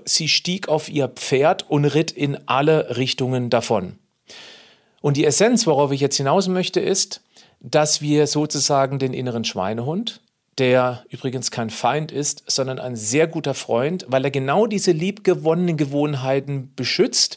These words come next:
und somit ein Ressourcensparer ist und dieses, diese Programme auch bewacht,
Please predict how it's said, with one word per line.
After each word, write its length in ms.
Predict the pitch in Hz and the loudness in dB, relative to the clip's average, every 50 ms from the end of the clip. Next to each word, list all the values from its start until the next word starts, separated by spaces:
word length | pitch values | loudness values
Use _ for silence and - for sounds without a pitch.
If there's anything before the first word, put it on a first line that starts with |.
| - - - - _ | -12 -20 -20 -20 _
und 180 | - 151 151 147 | -2 0 0 2
somit 360 | - 156 156 156 156 147 - | 2 0 0 0 0 -2 -2
ein 320 | - 120 131 135 135 131 | 0 0 0 0 0 -2
Ressourcensparer 1400 | 135 131 139 131 131 - - 190 220 269 254 - - 135 123 - - - - 113 110 117 123 135 131 143 151 - | 0 0 0 0 2 0 -2 -2 -2 -2 -2 -2 -2 -2 -2 -2 -4 -2 -4 -4 -2 0 0 0 2 0 0 0
ist 320 | - 202 208 - - - | 0 0 0 0 -4 -4
und 420 | - 147 139 143 131 - - - - | -4 -2 -2 -2 -2 -4 -6 -4 -4
dieses, 360 | 147 139 131 139 127 - - | -2 -2 -2 -2 -4 -4 -4
diese 240 | - 135 123 135 - | -4 -4 -4 -4 -4
Programme 500 | - - 123 - - 131 147 175 180 - | -4 -6 -6 -2 0 0 2 2 2 0
auch 160 | 147 131 - | 0 -2 0
bewacht, 540 | - - 113 98 131 196 226 226 - - | -2 -2 2 2 2 2 0 -2 -8 -10